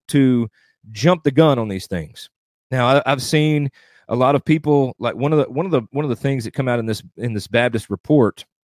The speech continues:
there was a high-profile pastor for many years at a church in Georgia. He was even the S B C president at one time and president of the North American Mission Board. Uh,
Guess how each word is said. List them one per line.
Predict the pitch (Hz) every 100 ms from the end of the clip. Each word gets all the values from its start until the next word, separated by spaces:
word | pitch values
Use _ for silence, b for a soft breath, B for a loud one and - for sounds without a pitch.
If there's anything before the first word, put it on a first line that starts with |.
| _ _ _ _ _ _ -
there | 131
was | 127 117
a | 107 104
high-profile | 135 131 131 131 123 113
pastor | - 123 127 - 98 113 b b b b b
for | 110
many | 117 160
years | 160 104 92 123
at | 104
a |
church | - 131 131
in | 127
Georgia. | 110 104 101 117 113
He | 107 107
was | 101 101 101
even | 123 117
the | 110 95 80
S | 113 120
B | 117
C | 113 107
president | - 123 110 110 107
at |
one | 104 101
time | - 98 98 113
and | 85 85
president | - 113 110 113
of | 104 98 b b b b
the | 98
North | 117 113
American | 110 113 113 107
Mission | 104 113 104
Board. | 98 98 107 131 - _ _ _ _
Uh, | 101